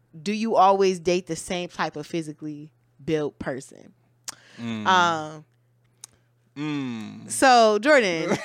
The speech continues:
Speaker 2: <laughs> Okay.
Speaker 1: Yeah, J-, Jordan, you,
Speaker 2: Mm.
Speaker 1: you know, you, you're a little bit more seasoned than me. You know what I'm saying? So I feel like you
Speaker 2: Allegedly.
Speaker 1: can really have some rich experiences you can add and share to the people.
Speaker 2: <laughs> Yo.
Speaker 1: You know what I'm saying?
Speaker 2: Okay. All right.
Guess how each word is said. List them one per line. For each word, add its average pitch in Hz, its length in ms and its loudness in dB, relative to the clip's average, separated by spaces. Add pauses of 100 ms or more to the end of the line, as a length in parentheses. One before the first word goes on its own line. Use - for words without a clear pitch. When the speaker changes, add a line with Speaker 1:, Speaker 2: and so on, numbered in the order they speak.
Speaker 2:
<laughs> - 140 -6
Okay. 160 840 0
Speaker 1:
Yeah, 196 320 4
J-, 196 240 -8
Jordan, 349 340 0
you, 392 220 2 (260)
Speaker 2:
Mm. 170 400 -8
Speaker 1:
you 381 120 2
know, 370 80 4
you, 381 320 4
you're 349 160 0
a 381 40 2
little 359 140 2
bit 320 140 0
more 285 160 2
seasoned 269 640 2
than 175 200 -2
me. 151 120 -10
You 165 140 -6
know 202 60 0
what 214 100 4
I'm 214 180 4
saying? 240 220 2
So 233 100 4
I 240 80 4
feel 302 100 -2
like 320 140 6
you - 80 0
Speaker 2:
Allegedly. 254 240 4
Speaker 1:
can 220 60 -6
really 277 260 4
have 240 240 4
some 190 280 -4 (1200)
rich 247 260 2
experiences 180 880 -4
you 180 80 -4
can - 200 -12
add 165 300 0
and 151 100 -16
share 156 260 -4
to - 120 -16
the 135 60 -2
people. - 220 -10 (220)
Speaker 2:
<laughs> - 180 -18
Yo. 117 300 -6
Speaker 1:
You 170 60 -6
know 185 100 0
what 175 60 -4
I'm 175 60 -14
saying? 202 380 -6
Speaker 2:
Okay. - 300 -8 (340)
All 58 60 -12
right. - 180 -14